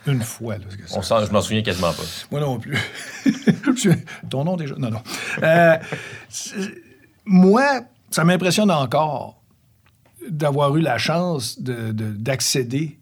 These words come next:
Speaker 1: à tout ce monde-là. Tu sais, euh, je, j'ai travaillé avec Normand des années, et à chaque fois que je le revois à Belle et Bomme, j'ai dit que je suis encore impressionné de pouvoir être là,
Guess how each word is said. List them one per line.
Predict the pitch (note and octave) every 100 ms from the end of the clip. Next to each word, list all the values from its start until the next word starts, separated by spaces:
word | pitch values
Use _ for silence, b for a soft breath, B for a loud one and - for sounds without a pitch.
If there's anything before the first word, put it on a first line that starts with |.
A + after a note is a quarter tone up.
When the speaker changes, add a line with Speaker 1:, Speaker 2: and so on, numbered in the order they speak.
| -
Speaker 1:
à | A2
tout | - D3+
ce | -
monde-là. | C3 A#2 G#2 F#2+ F#2+ - - _ _ _ -
Tu |
sais, | - D#3 D3
euh, | B2+ A#2
je, | A2+ - - _ _
j'ai | D#3+ C3+
travaillé | C3+ D3 D#3 F3
avec | C#3 A2+
Normand | C3+ A2 A#2+ C#3+
des | C3 A#2 G#2+
années, | G#2 B2+ D#3 b b b b -
et | A#2+
à |
chaque | A2+ C#3
fois | F#3
que |
je | D3+
le |
revois | B2 D3+
à | D3+
Belle | C#3
et | B2
Bomme, | C3+ E3
j'ai | A#2+ B2
dit | A#2+ D3 F3 -
que | A#2+
je | G#2
suis | B2+
encore | B2+ D#3+
impressionné | D#3 B2 B2 A2+ A#2 A2 C#3
de |
pouvoir | - G#2 G2+ G2+ - _ _ -
être | A2+ A2
là, | B2+